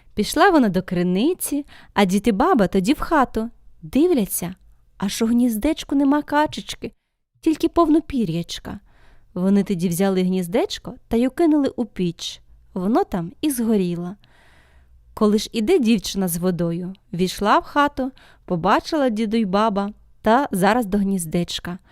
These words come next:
Аж гніздечка нема. Вона тоді як заплаче. Дід і баба до неї і кажуть: «Не плач, Галочко, ти будеш у нас за дочку, ми тебе будемо любити і жалувати, як рідну дитину». А дівчина каже:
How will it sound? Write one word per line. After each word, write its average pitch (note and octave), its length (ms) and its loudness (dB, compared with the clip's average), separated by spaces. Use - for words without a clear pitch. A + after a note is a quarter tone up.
Аж B3+ 240 4
гніздечка D4 600 4
нема. B3+ 420 4
Вона A3 320 4
тоді A3 260 0
як B3 260 2
заплаче. A3 840 -4
Дід G#3+ 320 0
і A3 120 0
баба G3+ 340 2
до F#3 120 0
неї G#3 380 0
і - 20 -6
кажуть: F3+ 640 -6
«Не D#4 220 6
плач, D#4 540 0
Галочко, A#3 800 0
ти F#4 100 2
будеш E4 340 4
у F4 40 2
нас E4+ 200 6
за E4 80 2
дочку, A#3 580 0
ми D#4 140 6
тебе D#4+ 200 2
будемо C#4 340 6
любити B3+ 640 2
і A#3+ 80 2
жалувати, C4 640 4
як B3 200 2
рідну D#4 380 6
дитину». A#3 760 0
А G#3+ 80 0
дівчина G#3+ 520 0
каже: F3+ 440 -2